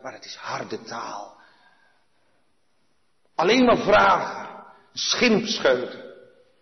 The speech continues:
worsteling met God, buitenshuis. Maar de rechtvaardige twist met God,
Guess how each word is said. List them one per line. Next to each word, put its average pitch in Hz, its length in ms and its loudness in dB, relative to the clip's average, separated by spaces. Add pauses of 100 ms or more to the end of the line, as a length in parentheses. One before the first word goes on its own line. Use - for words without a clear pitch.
(340)
worsteling 202 720 2
met 180 360 2
God, - 540 2 (480)
buitenshuis. - 1800 -4 (1160)
Maar 127 220 -6
de 104 100 -8
rechtvaardige 170 1040 -6
twist - 520 -12
met 123 220 -12
God, - 540 -18